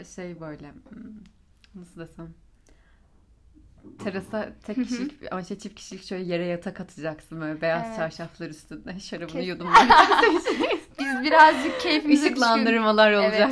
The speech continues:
Speaker 2: Evet,
Speaker 1: <laughs> Bu
Speaker 2: keyfimize,
Speaker 1: romantik oldu ya.
Speaker 2: keyfimize düşkün insanlarız. Böyle bir ortama sahip olma isteği var yani.
Speaker 1: Kesinlikle.
Speaker 2: Umarım olur.
Speaker 1: Benim
Speaker 2: Diyelim.
Speaker 1: ilginç yere aslında şey de ek yapabilirim. Çadırda seviştim.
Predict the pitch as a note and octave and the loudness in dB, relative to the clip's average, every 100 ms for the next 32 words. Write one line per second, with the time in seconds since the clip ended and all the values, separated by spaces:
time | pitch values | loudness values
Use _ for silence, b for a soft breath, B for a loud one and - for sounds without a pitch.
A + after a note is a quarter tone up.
0 | D#4+ D#4 C4+ C4 B3 A#3+ A3 A3 A3+ D4+ | 0 0 0 2 4 6 6 6 6 2
1 | D#4 C#4+ E3+ D3+ D3 C#3+ C4 C4 C4+ C4+ | 0 2 2 0 -4 -4 -4 -6 -4 -6
2 | C#4 A#3+ B3+ - D4+ D4+ E4 D4+ D#4+ A#4 | -6 -8 -10 -6 -6 -4 -6 -6 -6 -8
3 | E4+ E4+ E4+ D4 E4+ E4 E4+ F4 F4 E4 | -6 -4 -4 -4 -2 -2 -2 -4 -4 -4
4 | E4 D#4+ D#4+ D#4+ D#4 D4+ D4 D4 D#4 E4 | 0 0 0 2 2 2 -2 -8 -10 -8
5 | D#4 C4 C4 B3 F#3+ F#3+ G3+ _ - F3 | 0 0 2 0 -4 -4 -12 _ -16 -10
6 | A#3 C4 C#4+ D4 C#4 B3 A#3+ - - - | -2 0 2 2 0 -2 -6 -10 -20 -12
7 | C4 - - A3+ B3+ D4+ D4 D#4+ D#4+ - | -6 -4 -2 -2 0 0 0 -2 -2 -2
8 | D#4 - A#3+ B3+ E3 E3+ E3 D#3+ D3+ C#3+ | -6 -4 -6 -6 -8 -8 -10 -10 -12 -12
9 | D3+ G#3 F3+ G3+ B3+ F3+ D3 - - E3 | -10 -10 -8 -8 -10 -12 -12 -16 -20 -20